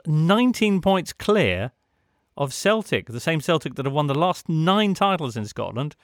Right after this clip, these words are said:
Rangers, who weren't even top two when Gerrard took over. Crikey. Stevie G went full Rocky. Do you remember when they,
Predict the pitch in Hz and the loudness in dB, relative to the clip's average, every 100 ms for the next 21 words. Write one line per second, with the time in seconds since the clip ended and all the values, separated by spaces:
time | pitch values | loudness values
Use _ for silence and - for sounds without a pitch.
0 | _ _ _ 123 202 180 117 165 - - | _ _ _ 0 2 2 0 -2 -6 -10
1 | 127 123 165 180 151 147 - - - - | -6 -2 0 0 0 -2 -4 -4 -4 -4
2 | - 262 269 101 175 - - - - - | -2 0 2 0 -2 -8 -20 -20 -20 -20
3 | - - - 113 113 131 131 131 143 139 | -20 -18 -8 -6 -4 0 -2 -2 -6 -2
4 | 156 151 107 - - - 139 202 - - | -2 -2 -6 -8 -10 -4 -4 -2 -4 -4
5 | - - - - 233 247 160 214 196 185 | -4 -6 -6 -2 0 0 2 2 2 0
6 | - 208 196 185 156 196 226 208 196 | 2 2 4 0 0 2 4 4 2